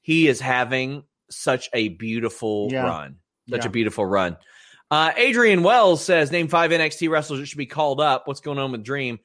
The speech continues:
Speaker 1: I don't know what's going on with Dream. Don't care what's going on with Dream.
Speaker 2: No.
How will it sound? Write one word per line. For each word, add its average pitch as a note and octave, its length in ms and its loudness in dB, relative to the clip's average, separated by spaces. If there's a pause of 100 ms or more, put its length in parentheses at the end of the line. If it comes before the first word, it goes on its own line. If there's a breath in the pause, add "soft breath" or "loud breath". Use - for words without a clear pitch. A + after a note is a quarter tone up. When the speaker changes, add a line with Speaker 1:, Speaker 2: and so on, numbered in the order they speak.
(200)
Speaker 1:
I C#3+ 60 -4
don't D3 100 -2
know D3 80 2
what's C3 120 -4
going C3 160 -4
on A#2+ 120 -2
with A2 100 -8
Dream. A#2 360 -4
Don't A#2 180 0
care A#2+ 180 2
what's G#2 140 -2
going A2+ 160 -2
on G#2 80 -4
with F#2 100 -12
Dream. G2+ 400 -4
Speaker 2:
No. C3+ 260 -4